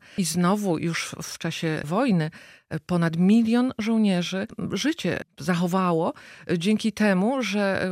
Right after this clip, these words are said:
Marii chciało się osobiście na front dziesiątkami samochodów zwanych Małe Curie, które były wyposażone w podstawową aparaturę rentgenowską. Więc jej osiągnięcia, sława sprawiły,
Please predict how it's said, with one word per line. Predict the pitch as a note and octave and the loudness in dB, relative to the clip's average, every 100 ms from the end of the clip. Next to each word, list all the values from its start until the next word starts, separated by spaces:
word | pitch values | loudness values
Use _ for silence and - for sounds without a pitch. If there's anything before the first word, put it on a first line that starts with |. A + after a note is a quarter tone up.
| F3+ | 0
Marii | E3+ F#3+ A#3 A#3+ A#3+ | 2 4 2 0 -6
chciało | - G3 F3 F3+ | -4 0 2 0
się | - | -2
osobiście | F3+ - D#3+ E3 D#3+ - G#3 G#3+ - - - | -6 -6 -6 -6 -6 -6 -6 -6 -12 -14 -2
na | F3 | 0
front | F3 G3+ F#3 E3 G3 D4+ - | 0 0 2 2 0 -4 -8
dziesiątkami | E3+ F3 G3 F3 - B3+ F#3+ | -2 0 0 -2 2 4 4
samochodów | D#3+ D#3 D#3+ D#3+ E3 D3+ D3+ - | 2 -2 -2 0 0 -2 -8 -10
zwanych | D3 D#3 D#3+ E3 - | -6 -2 -2 -4 -6
Małe | E3+ E3+ E3 E3 | 0 2 2 -2
Curie, | - F3+ D#3+ D#3+ | -2 -4 -2 -2
które | A#3 - E3 D#3+ D3 - | -4 -10 -8 -6 -8 -10
były | D#3 D3+ D3 | -6 -2 -2
wyposażone | C#3+ - C#3+ C#3+ D#3 D3+ C#3+ | -4 -8 -6 -4 -4 -4 -4
w | - | -8
podstawową | - - D#3+ C#3+ C#3 C#3 | -10 -6 -4 -4 -6 -8
aparaturę | D3+ D3+ C#3+ - D3 C#3+ | -8 -10 -10 -8 -8 -6
rentgenowską. | C#3+ D3 C#3+ - D3 C3 - - D3+ A3 - - - - - _ F3 | -4 -4 -6 -6 -6 -6 -8 -10 -6 -8 -8 -20 -18 -20 -20 _ -2
Więc | F#3+ F#3+ - - | 0 0 -2 -4
jej | D#3+ F3+ A3 | -2 0 0
osiągnięcia, | - - F#3+ F3 G3+ B3+ D4+ D4 D4 - - - - | 0 -2 -2 0 2 2 0 -2 -2 -6 -20 -20 -8
sława | - - G3+ G#3 B3 C#4 | -4 0 2 2 2 0
sprawiły, | C#4+ - G#3+ F3+ G#3 C4+ | -4 -2 -2 0 -2 -2